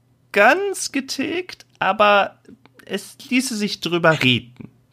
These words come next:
Ich meine, ihr hättet dann natürlich auch etwas vielleicht bei den Sammlern gut. Und wenn ihr das probiert,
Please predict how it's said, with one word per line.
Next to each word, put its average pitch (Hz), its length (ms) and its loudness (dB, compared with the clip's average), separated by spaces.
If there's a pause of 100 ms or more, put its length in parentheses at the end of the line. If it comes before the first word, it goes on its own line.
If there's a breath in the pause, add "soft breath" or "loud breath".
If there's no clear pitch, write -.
(140)
Ich - 120 -12
meine, 165 500 4
ihr 123 200 -2
hättet 120 360 0
dann 98 120 -2
natürlich 101 420 -4
auch - 80 -4
etwas 92 300 -4
vielleicht - 360 -8
bei 98 60 -8
den 104 220 -8
Sammlern 277 420 0
gut. 320 680 -2 (720 loud breath)
Und 120 480 4
wenn 113 120 4
ihr 117 80 2
das 107 180 0
probiert, 330 720 -2